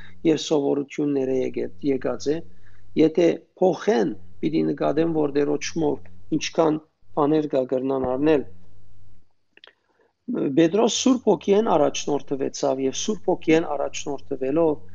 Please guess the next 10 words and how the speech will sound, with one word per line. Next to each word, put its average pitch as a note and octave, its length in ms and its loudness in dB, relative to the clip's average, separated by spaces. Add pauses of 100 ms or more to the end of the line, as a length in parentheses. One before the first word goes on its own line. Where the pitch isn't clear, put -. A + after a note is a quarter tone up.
(340)
ը, C3+ 120 0 (720)
գրծավ D3 640 0 (100)
ընել E3+ 380 2 (120)
այն, F3 400 -2
ինչ E3+ 260 -4
որ C#3 280 -4
պետք D3+ 400 -4
ըներ, B2+ 380 -6 (420)
ավելի D3+ 440 2
բարձր D#3+ 720 -2